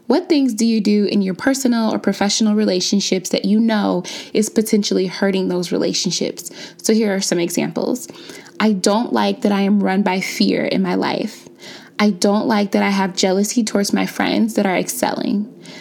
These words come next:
I don't like that I am an attention-seeking person. I don't like that I'm unfriendly. I don't like that I'm always speaking when I should be listening. Now, these are just examples, but this is why I said,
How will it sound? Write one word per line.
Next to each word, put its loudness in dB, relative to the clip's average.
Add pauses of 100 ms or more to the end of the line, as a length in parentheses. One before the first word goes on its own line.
(160)
I 4
don't 2
like 0
that 2
I 2
am 2
an 2
attention-seeking 0
person. -2 (560)
I 4
don't 2
like 0
that 2
I'm 2
unfriendly. 0 (440)
I 4
don't 2
like 2
that 2
I'm 0
always 0
speaking 0
when 0
I 0
should -2
be 0
listening. -4 (640)
Now, 2 (260)
these 2
are 2
just -2
examples, 0 (360)
but 2
this 2
is 2
why 2
I 2
said, -2